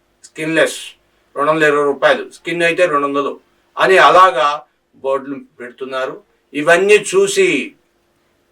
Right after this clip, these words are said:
రేట్లు ఎక్కడ తగ్గినాయి, తగ్గలేదు కదా, తగ్గాయని అని చెప్తున్నారు అనుకుంటున్నారు. కానీ అబద్ధాలు చెప్తున్నారు అనుకుంటున్నారు. అబద్ధాలు కావు, ఇవన్నీ నిజాలు. మీరు దయించి చికెన్కి దూరంగా ఉండండి, చికెన్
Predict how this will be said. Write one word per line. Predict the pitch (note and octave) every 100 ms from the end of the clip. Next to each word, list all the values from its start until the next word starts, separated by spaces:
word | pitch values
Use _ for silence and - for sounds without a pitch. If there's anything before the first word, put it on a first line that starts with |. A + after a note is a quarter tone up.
| -
రేట్లు | C3+ E3+ E3+ E3
ఎక్కడ | - G3+ F3
తగ్గినాయి, | D3 D#3 D#3+
తగ్గలేదు | C#3 B2+ C#3+ D3+ D3+ D3
కదా, | C#3 D3 C#3+
తగ్గాయని | B2+ B2 C3 C#3+ D3 C#3+
అని | C#3
చెప్తున్నారు | B2+ B2 B2+ C3 B2+
అనుకుంటున్నారు. | B2 A#2+ A#2+ G#2+ G2+ G#2+ G#2 G#2 - _ _ _ _ B2
కానీ | C#3+ G#3 C3 A2+ - _ _ _ _ _ _ _ _
అబద్ధాలు | - B2 C#3+ C3+ D#3 D3
చెప్తున్నారు | C3+ C#3 C#3
అనుకుంటున్నారు. | B2+ B2 A#2+ A#2+
అబద్ధాలు | B2+ - B2 C#3 C#3+
కావు, | C#3 C3+ D3+
ఇవన్నీ | C#3 C3 C3+
నిజాలు. | B2 A#2 D3 D3+ F3+ B3 - _ _ _ -
మీరు | C#3 E3+ F3+
దయించి | D3 C#3+ D#3+ F#3 - F#3 D#3+ - - _ _ _ _ _ _
చికెన్కి | - D3+ F3 E3+ E3+
దూరంగా | C3+ C#3+ D3+ D3 C#3+
ఉండండి, | C3+ B2+ A#2+ A#2 A2+ C3 D3 B2 - _ _ _ _ _ _ _ _ _ _ - D#3+
చికెన్ | D3+ F#3 F3